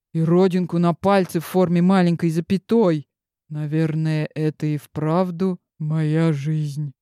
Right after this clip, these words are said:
хоть это и очень трудно принять. Но я впервые в жизни чувствую себя нужным.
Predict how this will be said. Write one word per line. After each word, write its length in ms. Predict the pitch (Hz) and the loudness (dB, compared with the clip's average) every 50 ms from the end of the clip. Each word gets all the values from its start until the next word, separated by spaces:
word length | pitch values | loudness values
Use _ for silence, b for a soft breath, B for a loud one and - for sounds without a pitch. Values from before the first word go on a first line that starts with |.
| _ _ | _ _
хоть 320 | - - 160 160 151 - 170 | -8 -2 -2 -2 -2 0 0
это 340 | 175 180 180 - - 190 | 0 0 0 2 0 0
и 220 | 185 - - 170 - - | 0 0 -2 -6 -4 -2
очень 480 | - 170 170 165 156 - - 170 170 160 | -2 0 2 2 0 0 -2 -4 -4 -4
трудно 500 | - 160 151 151 156 143 139 156 156 147 | -4 -6 -4 -4 -6 -4 -4 -4 -4 -4
принять. 880 | - - 151 151 151 151 147 147 147 147 143 143 - - - - - _ _ _ _ _ _ _ _ | -6 -6 -6 -4 -4 -4 -4 -4 -4 -4 -6 -6 -8 -12 -20 -20 -20 _ _ _ _ _ _ _ _
Но 420 | 160 160 165 165 160 160 165 165 160 | -8 -4 -2 0 2 2 2 2 2
я 640 | 156 151 143 147 143 160 175 180 185 190 185 175 | 0 -2 -4 -6 -2 0 2 2 4 4 2 2
впервые 920 | 147 - - - - _ _ - 180 180 175 175 175 160 175 202 208 196 175 | 0 -4 -12 -20 -20 _ _ -2 0 2 2 2 2 2 2 2 2 2 2
в 40 | 156 | 0
жизни 440 | 139 151 190 208 190 175 185 170 | 0 0 0 2 2 2 2 2
чувствую 480 | 160 - - 196 190 - - 175 185 180 | 0 0 -2 -2 -2 -2 -2 -2 -2 -2
себя 420 | - - - 165 143 160 160 165 | -2 -4 -6 -4 -2 0 0 0
нужным. 920 | 165 160 160 170 180 196 202 196 165 156 151 160 170 170 170 165 160 151 139 | 0 0 2 2 4 4 4 4 2 0 0 0 0 2 2 2 0 -2 -4